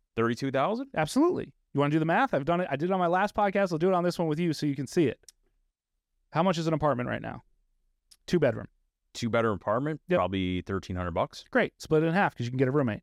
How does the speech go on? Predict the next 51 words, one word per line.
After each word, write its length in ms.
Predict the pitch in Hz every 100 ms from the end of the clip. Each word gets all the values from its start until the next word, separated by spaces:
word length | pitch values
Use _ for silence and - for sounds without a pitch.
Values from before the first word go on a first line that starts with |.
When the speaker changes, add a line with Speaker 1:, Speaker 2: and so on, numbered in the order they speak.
| -
Speaker 2:
How 120 | 131
much 140 | 123
is 40 | 135
your 100 | 131
rent 200 | 131 175
now? 280 | 170 120 - _ _ _ _ _ _ _ _ _ _ _ _ _ _ _ _
Speaker 1:
Seven 260 | - 85
fifty. 260 | 82 104 - -
Speaker 2:
Six 200 | - 175
fifty. 280 | 135 123 -
Seven 260 | - 139 143
fifty. 80 | 127
Speaker 1:
Six 120 | 95
fifty. 180 | 107 - 92
Yep. 60 |
Speaker 2:
Six 120 | 92 -
fifty. 260 | 135 - - _ -
Speaker 1:
Yep. 160 | 95 _
Speaker 2:
Six 260 | - 185
fifty, 360 | - 139 - 202 _
right? 280 | 127 156 - _ _ _ _ _ _ _ _ -
So 220 | 147 131 -
you 60 |
might 100 | 143
wanna 140 | 147 120
tally 340 | - 135 131
this 200 | 117 110
up 140 | 127 101
'cause 120 | -
we're 100 | 135
gonna 120 | 135
ask 120 | 120 -
for 100 | 104
a 40 |
number. 360 | 107 104 82 -
So 140 | -
six 240 | 135 220 -
fifty 280 | 190 175 151
is 100 | 123
rent, 220 | 110 90 -
Speaker 1:
Mm-hmm. 180 | 98 101 - -
Speaker 2:
right? 260 | 131 170 _ _ _ _ _ _ _
Call 180 | - 156
all 200 | 170 175
your 140 | 170 151
utilities. 720 | 143 127 120 101 98 - - _ _
We'll 120 | 135
say 260 | 131 135 123
you 120 | 120 123
have 240 | 120 120
internet, 480 | 151 160 160 151